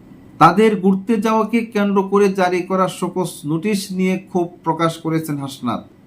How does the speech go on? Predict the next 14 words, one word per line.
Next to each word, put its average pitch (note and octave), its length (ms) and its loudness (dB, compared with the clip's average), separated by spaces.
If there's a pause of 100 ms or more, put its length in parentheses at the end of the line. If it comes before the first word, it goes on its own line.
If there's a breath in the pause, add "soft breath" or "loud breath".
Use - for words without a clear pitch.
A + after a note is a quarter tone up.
(300)
এ D3 120 0
প্রসঙ্গে E3 480 -2
হাসনাত E3+ 400 -4 (200)
মনে D3+ 220 0
করেন, F#3+ 380 0 (600)
পার্টির E3 400 4
উচিত F#3 420 -2 (100)
ছিল G3+ 300 2
তাদের E3+ 500 0
ব্যক্তিগত F3 540 -4
সফরকে E3+ 840 -2 (440)
মিথ্যা F#3 420 -2
তথ্য F3 520 -4
দিয়ে D#3+ 420 0